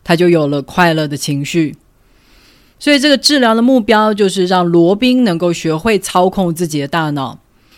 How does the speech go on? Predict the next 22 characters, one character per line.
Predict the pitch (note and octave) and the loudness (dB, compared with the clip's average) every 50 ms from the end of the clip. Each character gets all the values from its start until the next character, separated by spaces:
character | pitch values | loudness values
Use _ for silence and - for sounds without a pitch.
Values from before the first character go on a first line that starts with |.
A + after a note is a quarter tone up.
| _ _ _ _ _ _ _ _ _ _ _ _ | _ _ _ _ _ _ _ _ _ _ _ _
当 | - C4+ C#4+ C#4+ | 0 2 4 4
想 | C#4+ C4+ | 4 4
要 | C4 C4+ | 4 4
暴 | C4 D4+ D4 C4+ B3+ | 4 4 6 6 6
走 | G#3 G3+ F3+ | 4 2 2
的 | F3+ F3 | 2 2
时 | - - F#3 | 0 0 0
候， | F3+ F3+ A#3+ B3 G#3+ F3 - - - _ | 0 2 2 2 2 2 -2 -4 -8 _
就 | - F#3+ F3 | -6 -6 -6
操 | - - - G3+ A3+ A3+ | -4 -4 -2 0 0 0
控 | A3+ B3 A3+ G3+ F#3+ | 2 0 0 0 0
自 | - F#3+ F3 | -2 -4 -4
己 | D#3 D#3+ D3+ C#3+ C3+ | -4 -4 -6 -6 -6
进 | - - F#3 F3 E3+ | -6 -4 -2 -2 0
入 | E3+ E3 E3 D#3 | 0 0 0 0
一 | D3 C#3+ | -2 -4
个 | D#3 D3+ | -4 -8
平 | C#3+ - - D#3+ D3+ D3+ | -8 -8 -6 -4 -4 -4
静 | D#3+ - A3 F#3+ E3+ | -4 -4 -4 -4 -4
的 | D3 | -4
情 | - - D3+ C3+ C3+ | -6 -6 -8 -8 -8
绪。 | - - D#3+ D3+ A#2 A#2 | -8 -6 -4 -4 -4 -6